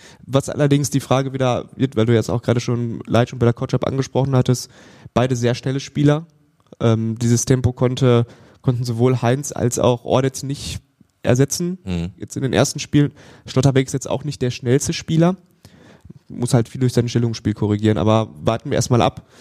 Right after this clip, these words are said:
Speaker 1: Bislang sah es ja auch das, was, äh, Thomas Letsch als Trainer da, äh, angesetzt hat, die Stellstrauben, das hat ja alles Hand und Fuß bislang. Also ich bin, äh, sehr gespannt, wie sich
Speaker 2: Ne?
Speaker 1: das entwickelt.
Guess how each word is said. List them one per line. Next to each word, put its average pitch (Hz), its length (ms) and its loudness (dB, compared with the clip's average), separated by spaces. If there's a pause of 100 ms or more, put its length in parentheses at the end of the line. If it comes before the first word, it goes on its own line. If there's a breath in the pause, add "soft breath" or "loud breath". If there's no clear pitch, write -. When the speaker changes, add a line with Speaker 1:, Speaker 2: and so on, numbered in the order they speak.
(460 loud breath)
Speaker 1:
Bislang 127 280 0
sah 127 100 2
es 131 120 -2
ja 120 180 2
auch 120 240 -8
das, 117 200 -4
was, - 320 -2 (320)
äh, 113 360 4
Thomas 120 280 0
Letsch 123 220 2
als - 160 -4
Trainer 120 320 2
da, 117 320 4 (220)
äh, - 80 2
angesetzt 123 500 2
hat, - 160 -4
die 120 60 -8
Stellstrauben, 120 580 -2
das - 420 -10
hat - 200 -6
ja 107 80 4
alles 120 180 4
Hand 123 140 2
und 120 100 -6
Fuß 117 220 -6
bislang. 107 320 -6
Also 110 300 0 (420 loud breath)
ich 123 180 -2
bin, 120 260 0
äh, 113 460 4
sehr 117 160 2
gespannt, 113 540 -8
wie - 100 -16
sich 98 80 -6
Speaker 2:
Ne? 120 60 0
Speaker 1:
das - 100 -6
entwickelt. - 360 -12